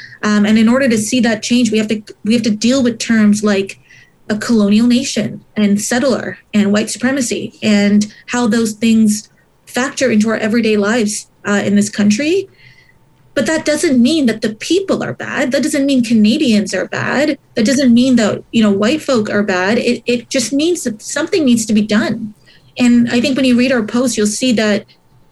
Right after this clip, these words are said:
we love this country. I love this country. I'm a, I'm, I, I think Canada is incredible, but I also know it's not perfect. And I also know that it needs to be better and that the status quo did not take care of all of us. And that was the past.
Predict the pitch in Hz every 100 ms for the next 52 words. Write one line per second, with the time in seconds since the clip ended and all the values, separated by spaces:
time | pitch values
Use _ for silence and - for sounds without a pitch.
0 | _ _ - 214 349 311 220 294 208 254
1 | - 277 302 - 208 240 339 226 208 208
2 | - 208 - 196 - 240 233 208 247 262
3 | 208 - _ _ _ _ _ - 262 104
4 | - - 285 311 247 - - _ _ _
5 | _ _ _ _ _ - 269 285 262 220
6 | 214 208 240 339 254 - - _ _ _
7 | 240 226 240 320 - 269 247 311 226 214
8 | 240 208 247 247 - - - - 226 214
9 | 240 269 - 254 240 240 220 214 226 277
10 | - - 214 240 214 226 214 - - _
11 | _ _ - 226 220 226 214 - 262 269
12 | 240 - 247 214 208 214 226 233 220 233
13 | 208 202 226 208 196 208 214 294 262 -
14 | - 233 185 208 -